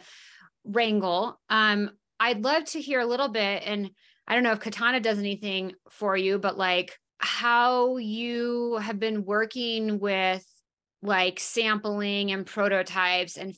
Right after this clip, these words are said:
fittings and stuff with, you're in the U K, Alex is in Pittsburgh,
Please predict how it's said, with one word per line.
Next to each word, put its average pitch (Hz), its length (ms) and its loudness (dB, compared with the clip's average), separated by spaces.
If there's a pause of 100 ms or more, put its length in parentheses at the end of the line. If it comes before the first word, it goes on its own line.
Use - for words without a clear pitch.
(120)
fittings 185 580 2
and 180 220 -6
stuff 180 420 -2
with, 180 400 0 (680)
you're 226 320 2
in 247 120 2
the 254 60 0
U 226 220 -4
K, 185 760 2 (840)
Alex 214 640 0
is 214 240 0
in 196 460 0 (140)
Pittsburgh, 202 760 0